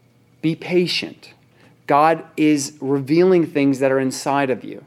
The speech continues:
because he wants to skim off the copper, the zinc, so that you can be pure twenty-four karat gold instead of fourteen karat gold.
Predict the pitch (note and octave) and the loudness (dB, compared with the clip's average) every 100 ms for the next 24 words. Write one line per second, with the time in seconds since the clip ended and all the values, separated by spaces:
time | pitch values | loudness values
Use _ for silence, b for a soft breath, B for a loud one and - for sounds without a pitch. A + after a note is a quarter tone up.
0 | b b b - D#3+ C#3 C#3+ C#3 D3+ - | b b b -8 -6 -2 0 0 -2 -4
1 | - - - - - F3 E3 D#3+ C#3+ D3+ | -8 -6 -4 -6 -2 0 0 0 0 0
2 | C3 - B2+ - C3+ C3 C3+ A#2 A#2+ G#2+ | 0 -4 -6 0 0 2 0 0 -6 -4
3 | A#2+ G#2+ - b b b - C3+ C#3 C#3 | -4 -4 -14 b b b -2 0 0 -2
4 | C#3 D#3 D3+ C3+ - - - E3+ E3 C3 | -4 -2 0 0 -4 -8 -2 2 4 4
5 | A#2+ - - D3+ C#3+ C#3 C3 B2+ - B2+ | 2 -4 -6 -2 -2 0 -4 -4 -4 -4
6 | A#2 - B2 G#2 G#2 G2+ - A#2 - - | -4 -2 -2 -2 -8 -12 -12 -12 -14 -2
7 | D3+ C#3 - A2 G2 - G2+ - - F#2+ | 0 0 -6 -10 -10 -10 -10 -10 -10 -14